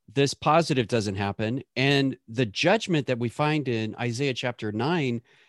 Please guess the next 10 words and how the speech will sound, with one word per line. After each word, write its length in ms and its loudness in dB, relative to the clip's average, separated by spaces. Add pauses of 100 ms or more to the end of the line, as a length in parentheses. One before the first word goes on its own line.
(100)
eight 220 2
and 100 -8
following 480 2
is 220 -4
really 640 0
harsh. 920 -4
I 40 -6
mean, 160 2
it's 200 -2
like, 360 0